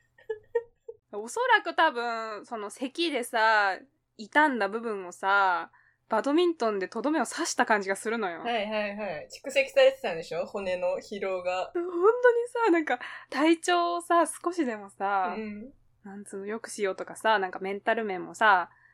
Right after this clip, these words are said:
Speaker 1: 改善されるかなというさ、気持ちも込めて行ったんだよ、私は。
Speaker 2: あ、自分的にはね。
Speaker 1: 灼熱の体育館に。
Speaker 2: はいはい。
Speaker 1: そう。なんか変わるかも、これで。
Speaker 2: 変わったね。
Speaker 1: まあ、変わったよ、確かに。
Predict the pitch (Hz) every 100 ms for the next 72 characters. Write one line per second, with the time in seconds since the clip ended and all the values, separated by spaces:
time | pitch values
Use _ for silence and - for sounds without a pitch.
0 | _ - 196 208 220 226 226 330 233 202
1 | 202 175 170 - 175 170 - 226 269 -
2 | 285 269 415 339 220 180 214 _ 320 285
3 | 175 175 - 180 - 240 220 214 226 269
4 | 330 330 233 233 240 240 226 233 240 262
5 | 208 190 180 175 - 208 214 196 185 190
6 | 185 302 - 233 262 392 370 226 214 202
7 | 196 294 302 440 - - 208 - 233 311
8 | - 214 214 226 220 185 180